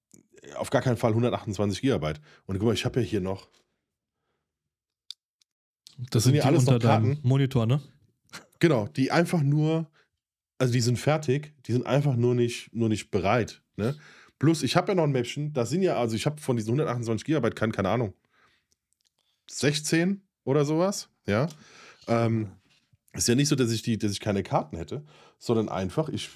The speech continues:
Speaker 1: äh, es ist, keine Ahnung, kommunikatives,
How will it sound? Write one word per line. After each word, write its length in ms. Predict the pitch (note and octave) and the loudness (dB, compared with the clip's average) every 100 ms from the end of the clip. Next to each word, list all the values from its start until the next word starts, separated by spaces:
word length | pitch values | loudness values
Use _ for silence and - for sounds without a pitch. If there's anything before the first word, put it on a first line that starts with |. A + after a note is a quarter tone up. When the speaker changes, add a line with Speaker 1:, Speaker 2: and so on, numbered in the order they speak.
| - | -8
Speaker 1:
äh, 160 | F2 - A#1+ - | -8 -8 -14 -14
es 180 | - - | -14 -12
ist, 260 | A#2 - - - _ _ | -12 -12 -16 -20 _ _
keine 160 | - A#2 | -4 -2
Ahnung, 240 | C3+ G#2+ - _ | -2 -4 -14 _
kommunikatives, 1200 | - E3 G3 F3+ D3 D3 F3 F#3+ G3+ G3+ - - | 0 2 4 2 0 0 0 2 0 0 -4 -10